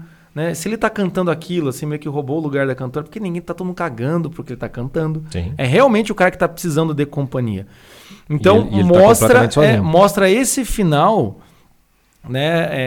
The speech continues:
Speaker 1: é, que é ele se reencontrando. Porque, querendo ou não, dentro dessa grande treta, o problema maior, não só o único, mas um dos problemas maiores é, é esse orgulho dele, né?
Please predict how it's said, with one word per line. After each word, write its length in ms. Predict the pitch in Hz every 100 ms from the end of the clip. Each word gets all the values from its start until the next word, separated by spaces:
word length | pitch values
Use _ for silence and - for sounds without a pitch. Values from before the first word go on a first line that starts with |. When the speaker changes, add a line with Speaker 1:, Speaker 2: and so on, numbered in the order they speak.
| 123 123 131
Speaker 1:
é, 40 | -
que 100 | 180
é 60 |
ele 140 | 175 202
se 180 | - 208
reencontrando. 760 | 185 208 208 233 233 233 156
Porque, 240 | - 160
querendo 300 | 208 233 202 139
ou 40 |
não, 360 | 131 220 160 90 - - - -
dentro 460 | 170 202 196 147
dessa 360 | 135 131 123 123
grande 280 | 110 107 110
treta, 560 | 120 135 190 - 110 -
o 160 | 196
problema 540 | 208 165 120 120 107 110
maior, 1000 | 123 117 170 214 139 113 143 151 104 -
não 300 | 127 113 156
só 200 | 156 127
o 160 | 113 101
único, 400 | 160 139 - 104 - - -
mas 200 | 127 123
um 60 | 202
dos 100 | 196
problemas 320 | 160 127 123
maiores 340 | 123 123 151
é, 100 | 190 -
é 100 | 160
esse 160 | 165
orgulho 320 | 170 139 220
dele, 180 | 127 95 -
né? 240 | 101